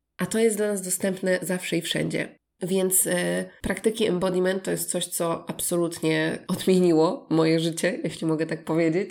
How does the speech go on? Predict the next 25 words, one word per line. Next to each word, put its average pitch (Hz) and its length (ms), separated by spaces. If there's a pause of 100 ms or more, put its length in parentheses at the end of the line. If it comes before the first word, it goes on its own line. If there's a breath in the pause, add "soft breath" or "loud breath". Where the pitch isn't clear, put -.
(120)
Szczególnie 175 580
ze 165 100
względu 170 340
na 160 160
to, 165 180
że 160 160
przez 160 480
większość 165 400
mojego 160 300
życia, 160 420 (240)
kiedy 160 180
byłam 160 300
związana 165 440
z - 60
tańcem 160 360
bardziej 165 300
zawodowo, 160 580
ten 160 160
taniec 156 360
był 156 200
właśnie 160 320
w 156 40
zupełnie 170 360
innej 185 340
formie. 156 460